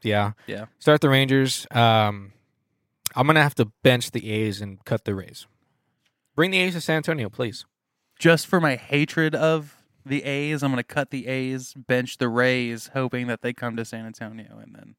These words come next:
Speaker 1: Yeah.
Speaker 2: start the Rangers.
Speaker 1: I will gladly take the Rays.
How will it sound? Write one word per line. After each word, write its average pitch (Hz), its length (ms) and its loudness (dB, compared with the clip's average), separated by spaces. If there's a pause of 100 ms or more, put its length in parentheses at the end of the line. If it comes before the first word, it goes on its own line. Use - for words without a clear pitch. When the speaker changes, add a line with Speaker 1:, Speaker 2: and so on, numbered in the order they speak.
(280)
Speaker 1:
Yeah. 101 180 -14 (280)
Speaker 2:
start - 320 -16
the - 80 -20
Rangers. - 440 -20 (720)
Speaker 1:
I 131 80 6
will 127 100 6
gladly 110 400 -2
take 107 200 -8
the 104 80 -6
Rays. 101 340 -4